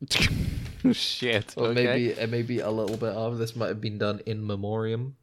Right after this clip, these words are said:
Speaker 1: Yeah,
Speaker 2: Yeah, this
Speaker 1: probably.
Speaker 2: was literally the day after he died. They published this article.
Speaker 1: Mm-hmm.
Speaker 2: There's,
Speaker 1: <laughs>
Speaker 2: uh, there's, there's Davy Jones.
Speaker 1: Mm-hmm. Davy Jones.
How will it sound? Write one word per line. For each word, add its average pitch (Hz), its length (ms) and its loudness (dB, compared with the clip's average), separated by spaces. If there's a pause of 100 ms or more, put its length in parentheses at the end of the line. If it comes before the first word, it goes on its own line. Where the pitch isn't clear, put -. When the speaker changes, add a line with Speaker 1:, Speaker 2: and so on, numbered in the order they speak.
(580)
Speaker 1:
Yeah, 131 180 2
Speaker 2:
Yeah, 135 160 6
this 110 100 4
Speaker 1:
probably. 117 320 8
Speaker 2:
was 110 80 6
literally 123 220 4
the 104 140 2
day 101 260 2
after 101 360 0
he 101 100 -6
died. - 320 -8
They - 100 -8
published - 440 -12
this - 200 -12
article. - 440 -14 (120)
Speaker 1:
Mm-hmm. 123 340 2 (1040)
Speaker 2:
There's, 104 500 0
Speaker 1:
<laughs> 107 80 0
Speaker 2:
uh, 90 440 -2 (140)
there's, 98 300 -6 (160)
there's 101 260 -6
Davy 110 420 -4
Jones. 113 800 -2 (680)
Speaker 1:
Mm-hmm. 123 280 4 (1700)
Davy 131 400 2
Jones. 123 460 2